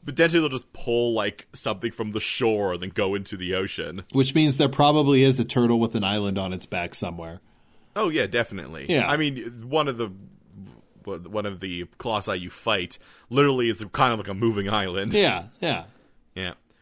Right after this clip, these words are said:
Speaker 1: With teeth on its head.
Speaker 2: Oh, shit.
Speaker 1: Weird.
Speaker 2: Weird.
Speaker 1: Weird. Weird.
Speaker 2: Uh, do you think, Kevin, that militaries would try creating Colossi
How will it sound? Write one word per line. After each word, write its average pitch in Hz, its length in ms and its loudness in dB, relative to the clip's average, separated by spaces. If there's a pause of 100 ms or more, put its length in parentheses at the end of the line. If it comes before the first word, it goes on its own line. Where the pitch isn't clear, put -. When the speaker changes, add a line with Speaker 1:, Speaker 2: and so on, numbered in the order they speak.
(120)
Speaker 1:
With - 200 -20
teeth - 320 -8
on 78 140 -14
its - 180 -14
head. 67 300 -12
Speaker 2:
Oh, 117 80 -4
shit. - 380 0
Speaker 1:
Weird. 90 640 -12
Speaker 2:
Weird. 107 600 -10 (120)
Speaker 1:
Weird. 190 380 -4 (1400)
Weird. 135 260 -18 (680)
Speaker 2:
Uh, 123 340 4
do 131 120 2
you 156 140 6
think, 156 340 0
Kevin, 104 680 -4 (840)
that 113 300 0
militaries 123 680 4
would 120 120 2
try 113 240 2
creating 110 420 0
Colossi 120 720 0